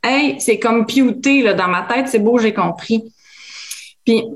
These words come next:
naturellement, tu sais, on en a jasé, j'ai eu des cues, puis je suis partie, tu sais, je suis partie avec ça,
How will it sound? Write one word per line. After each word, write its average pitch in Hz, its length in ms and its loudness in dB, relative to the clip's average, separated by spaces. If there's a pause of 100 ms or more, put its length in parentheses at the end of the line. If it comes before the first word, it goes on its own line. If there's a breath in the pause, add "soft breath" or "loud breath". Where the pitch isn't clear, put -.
(600)
naturellement, 208 640 0
tu 262 60 -2
sais, 285 60 2
on 247 100 2
en 208 240 2
a 208 100 4
jasé, 226 600 2
j'ai 226 140 4
eu 214 180 4
des 202 220 2
cues, 285 240 2 (640 loud breath)
puis 233 600 2 (300)
je 196 80 -2
suis - 160 -2
partie, 262 640 2
tu 269 60 -2
sais, 277 80 2
je 254 60 4
suis 254 80 -4
partie 226 260 -2
avec 254 300 0
ça, - 280 -2